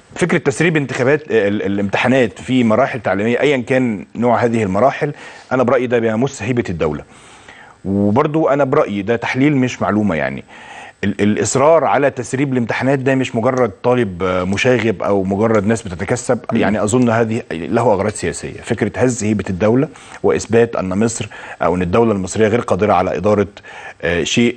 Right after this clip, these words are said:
Speaker 1: آه، يعني محوري زي الامتحانات في التعليم، آه، أظن ده شيء مقصود يعني.
Speaker 2: هنروح ل، آه، المصري اليوم. الصحة: "تلاتة وتسعين ألف قرار علاج على نفقة الدولة في أسبوعين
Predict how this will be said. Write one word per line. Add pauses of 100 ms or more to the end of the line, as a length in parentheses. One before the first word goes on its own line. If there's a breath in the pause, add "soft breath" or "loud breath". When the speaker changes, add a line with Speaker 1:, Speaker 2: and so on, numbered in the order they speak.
Speaker 1:
آه،
يعني
محوري
زي
الامتحانات (120)
في
التعليم،
آه،
أظن
ده
شيء
مقصود
يعني. (720 loud breath)
Speaker 2:
هنروح
ل، (240)
آه،
المصري
اليوم. (440 loud breath)
الصحة:
"تلاتة
وتسعين
ألف
قرار
علاج
على
نفقة
الدولة
في
أسبوعين